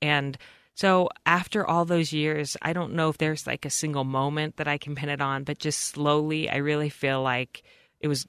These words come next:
like, God t-, telling me, "You're okay. Like, the way you,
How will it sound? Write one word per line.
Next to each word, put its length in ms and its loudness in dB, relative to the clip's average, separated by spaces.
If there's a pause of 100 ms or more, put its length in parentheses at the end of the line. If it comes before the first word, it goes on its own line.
like, 200 -4
God 380 6 (160)
t-, 200 -8 (160)
telling 320 2
me, 320 -4
"You're 260 0
okay. 540 -2
Like, 220 -4
the 100 2
way 420 0
you, 380 -4